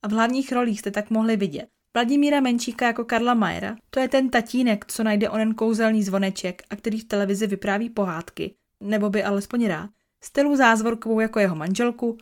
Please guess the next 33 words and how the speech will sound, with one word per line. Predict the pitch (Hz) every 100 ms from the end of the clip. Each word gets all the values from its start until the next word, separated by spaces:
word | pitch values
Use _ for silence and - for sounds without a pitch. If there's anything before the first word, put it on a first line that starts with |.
| _ -
Vladimíra | 233 247 254 254
Dlouhého | 233 226 220 233 226
jako | 220 214
jejich | 220 220 214
syna | - 220
Petra | 208 - - 196
Majera, | 170 185 220 240 240 _ _ -
Vlastimila | 233 - 277 277 269
Brodského | 226 208 - - 196 196
a | -
Janu | 226 247
Brejchovou | 220 196 - 180 185
jako | 190 202
krále | 202 202 214
a | 226
královnu, | 226 - 175 165 165 170 - _
Jiřího | 214 233 269 269
Sováka | 262 226 214 208
jako | 202 202
čaroděje | 214 - 202 196 190
první | - 202 208
kategorie, | 202 170 180 180 175 - _ _
pana | 233 247
Viga. | 240 170 156 151 202 _ _ _ _ _
No | 254 302
a | 302
nesmím | 277 269 269 285
zapomenout | 262 240 262 240 208 214
ani | 220 240
na | 233
fenomenálního | - 233 247 247 247 240 247 262
Jiřího | 247 240 226 247 247
Lábuse, | 226 214 247 262 170